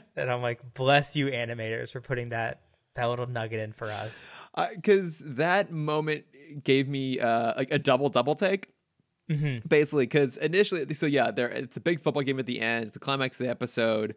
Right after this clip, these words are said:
Speaker 1: Uh,
Speaker 2: The
Speaker 1: Chain
Speaker 2: All-Star game.
Speaker 1: The All-Star game, yeah. Ch-, Chain Link is fighting Dulé. Static and Gear are there helping. Um, and, you know, we, we see a bunch of people leave the stadium, so we kind of assume the stadium's evacuated, and all of a sudden we just see, uh, some of the football players decide, like, "Oh, hey, let's jump in on this fight." And I just went,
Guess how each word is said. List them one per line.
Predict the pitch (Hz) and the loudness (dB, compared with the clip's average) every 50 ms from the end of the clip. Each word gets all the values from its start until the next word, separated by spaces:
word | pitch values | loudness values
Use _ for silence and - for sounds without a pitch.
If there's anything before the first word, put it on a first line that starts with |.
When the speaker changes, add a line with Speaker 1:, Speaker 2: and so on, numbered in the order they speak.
| _ _ _ _ _ _ _ _ | _ _ _ _ _ _ _ _
Speaker 1:
Uh, | 120 117 113 107 107 | 0 0 2 2 0
Speaker 2:
The | - - | -4 -4
Speaker 1:
Chain | - 143 139 | -4 0 4
Speaker 2:
All-Star | 135 139 143 156 151 143 110 98 | 6 6 6 4 2 -2 -4 -6
game. | 101 107 101 95 101 104 107 | -6 -8 -10 -10 -10 -8 -4
Speaker 1:
The | 147 151 | 0 2
All-Star | 143 147 139 151 139 | 4 4 4 4 2
game, | 117 123 117 113 | 2 0 0 0
yeah. | 113 113 104 98 | -2 -4 -4 -6
Ch-, | 98 - - - 151 151 147 - - | -8 -6 -4 -2 -2 -2 -4 -6 -4
Chain | - 180 170 165 | -2 -2 -2 0
Link | 156 156 151 143 - | -2 -2 -4 -4 -4
is | 127 123 - | -8 -4 0
fighting | 143 135 127 131 127 | 2 2 2 2 0
Dulé. | 123 131 123 120 123 123 123 120 123 117 120 117 117 - - | -2 0 0 2 2 2 4 4 4 2 2 0 -2 -4 -6
Static | - - 127 123 131 127 | -2 0 0 0 0 0
and | 127 120 | -2 -2
Gear | 117 120 117 113 113 | 0 0 2 2 2
are | 113 | 0
there | 117 117 110 | 0 -2 -2
helping. | 110 117 110 110 - 120 113 110 110 110 110 - _ _ - - - _ _ | 0 0 0 0 0 -2 -4 -4 -6 -8 -12 -16 _ _ -20 -20 -20 _ _
Um, | - 120 120 117 113 113 113 - | 0 0 2 2 0 -2 -4 -4
and, | 123 120 120 117 120 117 113 - - | -2 -2 -2 -2 -4 -8 -10 -10 -6
you | 151 131 | -2 0
know, | 120 113 | 0 -2
we, | 117 - 135 - _ - | -2 -6 -12 -12 _ -4
we | 147 151 | -2 -2
see | 143 - - 214 | -2 -2 -2 -2
a | 202 | -2
bunch | 196 185 151 | -2 -2 -2
of | 170 | -2
people | 143 139 131 123 | 0 0 0 2
leave | 127 139 156 160 156 123 | 2 0 0 0 -2 -2
the | 127 | -4
stadium, | - - 156 156 139 127 113 110 | -2 0 0 0 0 -2 -4 -4
so | - - | -6 -10
we | 135 | -10
kind | - 240 277 311 | -8 -4 -2 -2
of | |
assume | 285 254 - - 185 180 165 151 | -2 -2 -2 -2 -2 -2 -2 -2
the | 139 | -4
stadium's | - 160 147 143 139 127 117 | -2 0 0 0 0 -2 -2
evacuated, | 98 135 143 151 156 - 127 113 113 104 107 107 101 - | -2 0 0 0 0 0 0 0 0 -2 -2 -4 -6 -6
and | - 123 | -6 -4
all | 127 131 | -2 0
of | 139 | 0
a | 143 | 0
sudden | 139 - 139 127 123 120 | 0 0 0 0 0 0
we | 120 | 0
just | 120 123 - - | 0 -2 -2 -2
see, | 135 127 120 120 120 113 - _ - - - _ _ _ | -2 -2 -2 -2 -2 -6 -8 _ -20 -20 -20 _ _ _
uh, | - 117 110 110 107 - - 143 | 2 2 2 2 0 -2 -6 -4
some | - - 147 | -2 0 0
of | |
the | 131 127 | 0 0
football | - 143 123 135 | 0 0 0 -2
players | 107 - 135 120 120 120 - | 0 2 2 2 2 0 -2
decide, | - - 123 120 113 | -2 0 0 0 0
like, | 113 113 - | -2 -2 0
"Oh, | 151 | 0
hey, | 165 185 185 147 | 2 2 2 2
let's | 147 175 165 151 | 2 0 0 -2
jump | 143 127 170 160 151 143 | -2 0 0 0 2 2
in | 170 160 | 2 2
on | 143 | 2
this | 131 123 - | 0 -2 -2
fight." | - 151 147 131 | 2 4 4 4
And | - 120 | 4 2
I | 120 | 0
just | 120 123 - | 0 0 0
went, | 139 120 - | -2 -2 -2